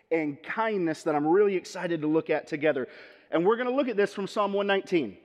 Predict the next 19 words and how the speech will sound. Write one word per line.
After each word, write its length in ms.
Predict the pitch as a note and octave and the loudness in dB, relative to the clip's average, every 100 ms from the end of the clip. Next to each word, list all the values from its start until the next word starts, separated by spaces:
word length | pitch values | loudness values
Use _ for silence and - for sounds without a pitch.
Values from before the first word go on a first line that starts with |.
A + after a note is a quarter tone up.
| _ _ _ | _ _ _
So 120 | - G3 | 2 2
if 100 | E3+ | 2
you 120 | G#3+ | 0
have 180 | G#3+ G3+ | 2 2
your 140 | G#3 | 0
copy 320 | A3+ G#3 G#3 | 0 0 0
of 80 | F#3 | 0
God's 180 | G3+ F3+ | 0 0
Word, 160 | G3 | -2
stand 320 | - G#3+ G3+ G#3 | -2 -2 0 2
with 160 | G3+ | 0
me 240 | F3+ F3 E3+ _ _ _ _ | 2 0 0 _ _ _ _
as 160 | C#3+ D3 | -2 0
we 120 | F#3 | 2
look 180 | G3+ G3 | 2 2
at 80 | F#3+ | 0
Psalm 240 | G#3 G3 | 0 2
one 160 | F#3+ G#3+ | 0 2
nineteen, 580 | G#3+ G3+ - G3+ G3 | 0 -2 -2 2 2